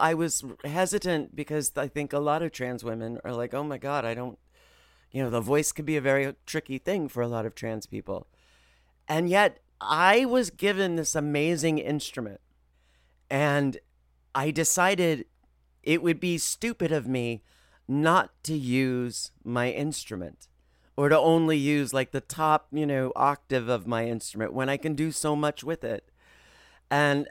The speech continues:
on some level, I think that's the most delightful thing about this is now I've, I've given myself freedom and permission to use the entirety of my instrument.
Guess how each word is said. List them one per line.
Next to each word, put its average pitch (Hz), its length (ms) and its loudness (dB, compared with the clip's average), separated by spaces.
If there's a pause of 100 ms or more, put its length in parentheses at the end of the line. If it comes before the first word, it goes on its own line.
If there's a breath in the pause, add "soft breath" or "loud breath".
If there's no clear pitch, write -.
(140)
on 147 200 -2
some 240 220 2
level, 139 360 4
I 131 180 0
think 160 280 -4
that's 147 220 0
the 139 100 -2
most 131 320 -2
delightful 120 460 -2
thing 147 220 -4
about 120 300 -2
this 110 240 -8
is 110 220 -6
now 139 260 0
I've, 135 240 0 (560 soft breath)
I've 123 200 -2
given 175 280 4
myself 147 440 0
freedom 165 400 -2
and 135 140 -2
permission 123 680 -2
to - 160 -8
use 127 420 -4
the 123 120 -6
entirety 117 960 -4
of 113 180 -4
my 104 180 -4
instrument. - 600 -12